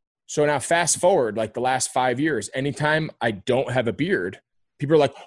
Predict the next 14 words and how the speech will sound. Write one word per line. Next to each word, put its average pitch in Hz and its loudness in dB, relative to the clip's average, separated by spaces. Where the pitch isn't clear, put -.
"Oh, 254 8
you 143 2
shaved?" 180 4
I'm 165 -2
like, 165 0
"I 175 2
had 226 2
a 285 2
beard 220 0
for 180 -4
four 202 2
<laughs> 185 2
months. 120 -2
I'm 160 0